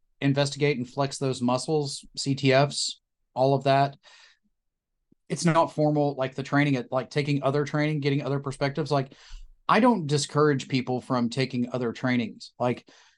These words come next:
do I want you to take mine? Yeah, of course. Yeah, please. Um, you know, I'm, I'm totally on board, but I'm also not doing it to get rich, and that should be in-, indicated in the pricing.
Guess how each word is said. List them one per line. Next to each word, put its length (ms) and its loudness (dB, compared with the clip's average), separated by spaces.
do 120 6
I 80 8
want 300 4
you 60 2
to 80 4
take 200 -2
mine? 180 2
Yeah, 200 2
of 100 -6
course. 380 0
Yeah, 160 -2
please. 560 -2
Um, 500 2
you 100 -10
know, 260 -4
I'm, 400 0
I'm 140 2
totally 280 0
on 80 2
board, 220 -2
but 100 -2
I'm 160 2
also 260 0
not 200 -2
doing 220 -4
it 120 -6
to 60 -10
get 180 -6
rich, 260 -2
and 260 0
that 260 -2
should 340 -2
be 280 6
in-, 360 0
indicated 460 0
in 100 -2
the 60 -8
pricing. 560 -2